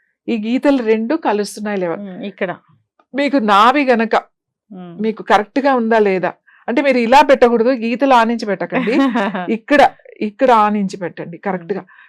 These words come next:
Speaker 1: లేదా మీ ఈ, ఇక్కడ ఆ నుంచి పెట్టినా తెలిసిపోతుంది.
Speaker 2: మ్మ్.
Speaker 1: ఈ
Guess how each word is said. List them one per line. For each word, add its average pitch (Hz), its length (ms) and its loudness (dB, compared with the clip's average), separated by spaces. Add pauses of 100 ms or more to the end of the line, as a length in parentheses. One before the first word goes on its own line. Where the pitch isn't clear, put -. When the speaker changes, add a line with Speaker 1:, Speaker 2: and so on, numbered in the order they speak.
Speaker 1:
లేదా 285 400 2
మీ 277 140 -2
ఈ, 214 440 -4
ఇక్కడ 214 340 -6
ఆ 208 120 2
నుంచి 208 260 -6
పెట్టినా 202 320 -8
తెలిసిపోతుంది. 175 600 -10
Speaker 2:
మ్మ్. 170 320 -18 (300)
Speaker 1:
ఈ 214 180 -6